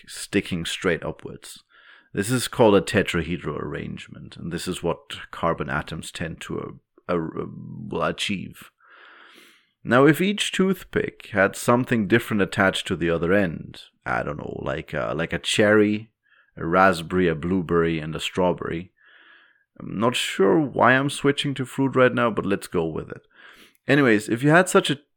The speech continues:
cherry tomato with four different fruit attached to a toothpick each, you would have a chiral, a chiral, admittedly very weird-looking cherry tomato, because its mirror image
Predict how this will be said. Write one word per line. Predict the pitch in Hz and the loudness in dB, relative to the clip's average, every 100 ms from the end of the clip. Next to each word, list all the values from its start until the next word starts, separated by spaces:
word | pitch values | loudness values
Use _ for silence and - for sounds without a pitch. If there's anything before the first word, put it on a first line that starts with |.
| _ - | _ 2
cherry | 147 131 | 6 6
tomato | - 120 107 107 104 90 | 6 2 4 4 2 -4
with | 85 | -6
four | - - 113 107 | -6 -4 4 4
different | 95 104 - 92 - | 6 2 2 -4 -4
fruit | - 107 98 85 | -8 -2 -2 -2
attached | - 117 85 - - | -6 -2 0 -2 -6
to | 90 | -6
a | |
toothpick | - - - - 78 - | -6 -10 -12 -10 -12 -8
each, | 90 - - - - _ _ - - - _ _ _ _ _ _ _ _ _ _ _ _ _ _ _ _ | -8 -8 -10 -10 -10 _ _ -20 -20 -20 _ _ _ _ _ _ _ _ _ _ _ _ _ _ _ _
you | 80 104 160 | -10 -2 0
would | 175 185 | 4 4
have | 151 135 131 - | 6 6 6 4
a | 101 | -2
chiral, | - - 151 143 92 73 101 127 120 _ _ _ _ _ _ _ _ _ _ 98 | -2 -6 4 6 6 2 -2 -6 -12 _ _ _ _ _ _ _ _ _ _ -8
a | |
chiral, | - - 127 135 131 | -6 4 6 8 6
admittedly | 90 90 113 117 98 107 | 4 4 2 2 0 2
very | 90 104 | 6 6
weird-looking | 95 90 120 113 95 90 - 90 85 | 4 4 4 6 4 0 -2 -6 -4
cherry | - 82 85 | -2 -2 -2
tomato, | - 80 80 80 - - - _ _ - - - _ | -4 -10 -8 -8 -12 -18 -20 _ _ -20 -20 -20 _
because | 101 - 160 | -8 4 4
its | 151 127 131 | 4 -2 -2
mirror | 135 190 165 | 4 6 6
image | 87 82 85 98 - - - - | 4 0 -4 -6 -8 -10 -12 -14